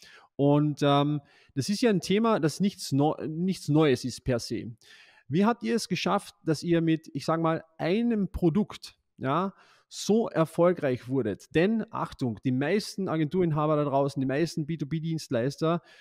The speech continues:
die machen ja den ganzen Tag nichts anderes, als versuchen, immer wieder neue Produkte zu erfinden, äh, die sie dann ihren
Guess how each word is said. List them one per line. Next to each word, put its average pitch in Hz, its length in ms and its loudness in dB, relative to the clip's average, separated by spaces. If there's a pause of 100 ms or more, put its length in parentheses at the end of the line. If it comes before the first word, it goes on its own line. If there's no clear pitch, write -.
(160)
die 135 80 0
machen 160 220 0
ja 160 60 2
den 156 120 0
ganzen 156 260 -4
Tag 151 160 0
nichts 175 200 -2
anderes, 165 360 0
als 147 120 0
versuchen, 170 480 -4
immer 220 320 0
wieder 185 220 0
neue 165 220 2
Produkte 160 420 -2
zu 143 120 -4
erfinden, 160 580 -2 (340)
äh, 143 320 0
die 165 160 -4
sie 170 160 -6
dann 156 220 -2
ihren 156 360 -2